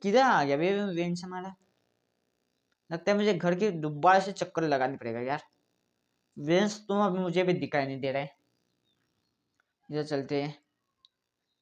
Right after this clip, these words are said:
इधर भी नहीं वेंच। तो ये तीन, ये, ये तीन हमने ऐसे कंप्लीट कर दिया है, एक नीचे वाला, ऊपर वाला, एक बाजू वाला। ये दो उसमें आने में आने नहीं। इधर वेंच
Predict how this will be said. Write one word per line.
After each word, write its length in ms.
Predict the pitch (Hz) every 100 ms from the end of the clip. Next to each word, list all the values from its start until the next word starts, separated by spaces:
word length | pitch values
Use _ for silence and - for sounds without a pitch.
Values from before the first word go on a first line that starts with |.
| _ _ -
इधर 160 | 151 147
भी 80 |
नहीं 220 | 151 143 139
वेंच। 340 | 139 147 - _ _ _ _ _ _ _ _ _ _ _ _ _ -
तो 140 | 202 220
ये 60 | 226 -
तीन, 180 | 214 233
ये, 420 | 214 - 143 - _ _ _ _ _ 147
ये 180 | 190 202 202
तीन 160 | 202
हमने 220 | 208 196 202
ऐसे 240 | 190 175
कंप्लीट 400 | 190 170 156 165
कर 120 | 160
दिया 180 | 151 156
है, 60 | 170
एक 380 | - 170 170 -
नीचे 260 | 156 147 165
वाला, 180 | 165 165
ऊपर 260 | 139 156
वाला, 180 | 160 175
एक 80 | 156
बाजू 180 | 131 120
वाला। 220 | 113 - _ _ _ _ _ _ _ _ -
ये 80 |
दो 200 | 180 190
उसमें 360 | 202 202 196 220
आने 220 | 208 190
में 60 | 190
आने 240 | 196 147
नहीं। 180 | 135 120
इधर 200 | 156 196
वेंच 300 | 180 180 180